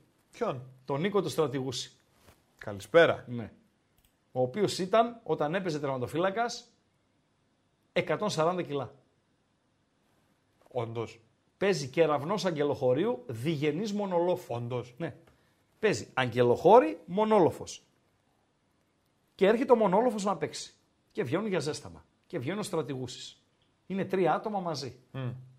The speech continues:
Speaker 2: Και λέω, «Άμα σήμερα δεν βάλουμε τέσσερα, δηλαδή, ας μην ξανακατεύουμε στο πρωτάθλημα».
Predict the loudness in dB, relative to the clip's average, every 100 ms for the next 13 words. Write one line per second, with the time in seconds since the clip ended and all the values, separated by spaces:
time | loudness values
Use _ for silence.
0 | _ _ _ _ _ _ -20 0 2 4
1 | 0 -2 -2 0 -2 -4 -18 _ _ _
2 | 0 2 2 0 -2 -4 -4 -2 -4 -6
3 | -12 _ _ _ _ _ _ _ _ -4
4 | 0 2 2 0 -6 -14 -6 -4 -2 0
5 | 2 2 0 -2 -4 -6 -6 -8 -8 -12
6 | -16